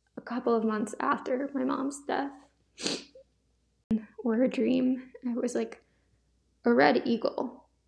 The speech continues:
<laughs> holding something that was, I don't even remember the dream completely. All I know is random. And I was on all these websites trying to interpret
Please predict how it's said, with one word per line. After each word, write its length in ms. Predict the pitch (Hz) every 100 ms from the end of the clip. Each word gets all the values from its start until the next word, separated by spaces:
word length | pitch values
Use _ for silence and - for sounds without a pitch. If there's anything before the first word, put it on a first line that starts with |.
| -
<laughs> 60 | 339 - 339 370 - _ _ _ - - - _ _ _ _ -
holding 640 | - 269 254 247 247 240
something 720 | 240 233 220 233 262 262 240 -
that 420 | - 247 - - _
was, 560 | 277 240 262 - - - 339 - _ _ _ - - -
I 120 | 240
don't 180 | 220 208
even 240 | 208 -
remember 440 | 240 - 247 233
the 100 | 254
dream 300 | - 262 247
completely. 720 | 247 254 254 247 - 254 262 254 -
All 180 | 247
I 100 | 247
know 280 | 240 247 226
is 580 | 233 240 226 110 - - _ _ _ _ _ _ _ _ _ _ _ _ _ 233
random. 440 | 226 202 196 196 - - - - - - - _ _ -
And 280 | 247 233 226
I 100 | 226
was 140 | 233
on 380 | 233 233 226 233
all 180 | 233 226
these 200 | 226 214
websites 760 | 233 226 - - 226 233 -
trying 440 | - 269 254 262 254
to 300 | 262 240 -
interpret 640 | 240 226 262 269 240 226